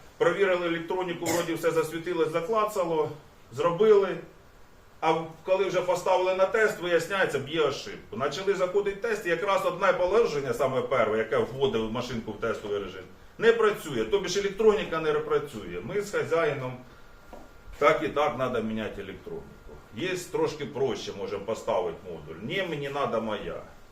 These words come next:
Находимо другу, вже ж надо якось ситуація, вложені гроші, в роз-, вложене це, і ми начина-, на-, на-, на-, назріває конфліктна ситуація. Зробили ми цю машинку. Кажу, надо хоч по мінімуму по-, по-, посчитали, хоч якусь мінімальну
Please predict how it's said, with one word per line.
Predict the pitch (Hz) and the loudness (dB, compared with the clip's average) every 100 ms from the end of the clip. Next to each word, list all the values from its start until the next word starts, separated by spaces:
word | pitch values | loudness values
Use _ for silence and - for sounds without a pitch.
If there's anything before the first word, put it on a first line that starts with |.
| - | -8
Находимо | 113 117 185 175 165 | -6 -2 -2 0 -4
другу, | 160 165 170 | -4 -4 -4
вже | - 120 | -6 -6
ж | - | -4
надо | 147 147 | -2 0
якось | 139 135 131 | 0 0 -4
ситуація, | 143 117 156 139 113 | -6 -4 -2 0 -2
вложені | 123 160 143 147 | -4 -4 -4 -4
гроші, | 143 175 180 160 | -4 -2 -4 -4
в | 143 156 | -4 0
роз-, | 147 135 | 0 0
вложене | 156 143 143 143 | -4 -4 -4 -8
це, | 151 180 | -6 -4
і | |
ми | 151 175 165 - - - - | -4 -4 -6 -10 -18 -18 -4
начина-, | 135 151 175 139 117 | -4 -2 -4 -4 -2
на-, | 143 | -4
на-, | 151 160 | -2 -2
на-, | 160 160 | 0 0
назріває | 160 151 160 175 185 156 | 0 -2 0 2 4 2
конфліктна | 151 147 160 151 147 123 | 0 -6 -6 -6 -4 -6
ситуація. | 139 117 135 101 87 90 | -6 -4 0 0 -2 -6
Зробили | 85 139 170 190 175 127 | -2 2 4 4 4 2
ми | 107 95 82 | 0 -4 -6
цю | |
машинку. | 76 - - 80 - - - - - - - - - - - - | -6 -6 -8 -8 -8 -10 -12 -14 -12 -8 -4 -4 -4 -10 -12 -6
Кажу, | 117 135 | -4 -2
надо | 170 190 175 | 0 2 2
хоч | 156 151 | 0 0
по | - | 2
мінімуму | 160 175 175 156 143 | 2 2 -4 -4 -2
по-, | 143 147 | -2 -2
по-, | - 147 | 0 0
посчитали, | 147 139 151 180 165 135 | 0 -2 -2 2 2 4
хоч | 143 143 | 2 0
якусь | - 151 - | -2 -4 -8
мінімальну | 147 151 160 156 135 | -8 -4 -2 -2 -2